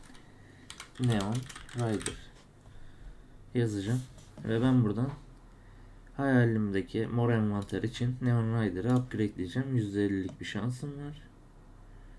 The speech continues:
Kaybettim. Ama olsun. Yapacak bir şey yok. Şans her zaman yüzümüze gülecek diye bir şey yok. Şimdi benim hayallerimden birisi ne? Şuraya bakalım kasalara.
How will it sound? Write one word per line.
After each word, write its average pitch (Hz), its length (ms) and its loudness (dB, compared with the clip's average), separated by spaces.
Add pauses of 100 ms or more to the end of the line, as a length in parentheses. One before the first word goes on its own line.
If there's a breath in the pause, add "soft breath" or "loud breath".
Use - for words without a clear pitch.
(360 loud breath)
Kaybettim. - 540 -2 (760)
Ama 113 260 -2 (140)
olsun. - 400 -6 (160)
Yapacak 120 440 -2
bir - 60 -16
şey 107 200 -6
yok. 92 80 -6 (960 loud breath)
Şans 110 320 0
her 107 100 2
zaman 101 460 -2
yüzümüze 98 380 -4
gülecek 98 360 -4
diye 113 140 0
bir 104 60 -2
şey 95 200 -4
yok. 87 80 -4 (420)
Şimdi 156 200 4
benim 135 180 4
hayallerimden 107 640 4
birisi 104 280 0
ne? 87 140 0 (1200 loud breath)
Şuraya 110 400 4
bakalım 101 360 0
kasalara. 101 600 -2